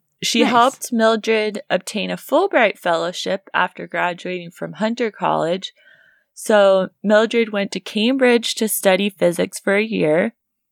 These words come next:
Speaker 1: Um, then she returned and spent a year at Radcliffe, where she got her master's degree in physics.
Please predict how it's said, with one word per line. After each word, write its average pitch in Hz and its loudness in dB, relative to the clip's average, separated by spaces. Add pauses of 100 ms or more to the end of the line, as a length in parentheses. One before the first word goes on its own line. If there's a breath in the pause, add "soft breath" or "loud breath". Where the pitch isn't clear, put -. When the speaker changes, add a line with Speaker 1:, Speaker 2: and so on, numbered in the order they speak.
(560)
Speaker 1:
Um, 185 0 (280)
then 247 2
she 330 0
returned 247 2
and 208 -2
spent 220 -2
a 208 -4
year 196 2
at 180 -2
Radcliffe, 262 0
where 202 -2
she - -8
got 175 0
her 170 -10
master's 196 -2
degree 233 -4
in 220 -6
physics. - -4